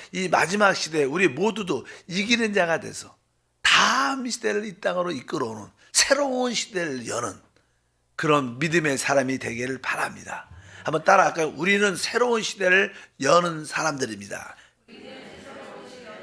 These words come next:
노아의 그 생활은 바로 그의 모든 모습은 새로운 시대를 여는 그러한 모습입니다. 사실 노아가 살던 시대는요,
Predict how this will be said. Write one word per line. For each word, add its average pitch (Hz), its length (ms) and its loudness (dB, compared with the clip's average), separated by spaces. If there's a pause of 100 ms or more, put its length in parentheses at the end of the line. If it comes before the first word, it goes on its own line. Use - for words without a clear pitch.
(1600)
노아의 185 680 4
그 156 320 -4
생활은 190 720 -6 (320)
바로 165 460 -4
그의 143 260 -2
모든 269 880 -4 (560)
모습은 143 600 -2 (340)
새로운 247 840 -2
시대를 190 760 -6
여는 143 340 -2
그러한 131 360 -6
모습입니다. - 680 -8 (380)
사실 226 400 -2
노아가 185 440 2
살던 160 440 -2
시대는요, 139 840 -8